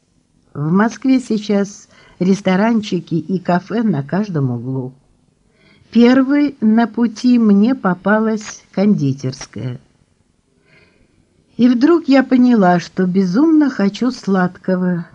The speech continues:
каких-нибудь пирожных с кремом и взбитыми сливками. Хочу до одури. Я вошла и заказала кофе с большим куском аппетитного торта,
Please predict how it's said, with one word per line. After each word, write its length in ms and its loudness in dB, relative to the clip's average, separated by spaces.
каких-нибудь 920 0
пирожных 720 4
с 140 -18
кремом 720 2
и 100 2
взбитыми 680 -2
сливками. 920 -4
Хочу 500 0
до 380 -2
одури. 580 -4
Я 200 2
вошла 720 -2
и 80 -2
заказала 720 0
кофе 600 0
с 80 -6
большим 640 -2
куском 720 -4
аппетитного 800 -4
торта, 680 -2